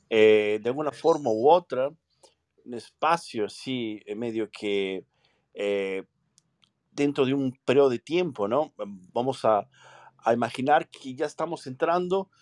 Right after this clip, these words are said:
en lo que podemos llamar, ¿no? La, la era de la muerte de las exchange, ¿no?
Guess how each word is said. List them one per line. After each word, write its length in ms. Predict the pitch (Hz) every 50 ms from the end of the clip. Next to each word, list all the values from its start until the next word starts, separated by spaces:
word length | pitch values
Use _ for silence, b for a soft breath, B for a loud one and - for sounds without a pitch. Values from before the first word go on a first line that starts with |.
| _ _ _ -
en 100 | 151 143
lo 140 | 147 147 143
que 120 | - 151 135
podemos 360 | - 160 170 170 170 170 156
llamar, 340 | 160 151 156 160 175 180 156
¿no? 140 | 156 160 160
La, 220 | 139 127 135 - _ _ -
la 200 | 135 123 147 165
era 180 | 165 160 165
de 80 | 160 156
la 140 | 143 120 120
muerte 360 | 131 156 160 160 - - 135
de 40 | 120
las 180 | 113 - -
exchange, 480 | _ _ _ - 143 120 101 92 - -
¿no? 220 | 92 95 120 143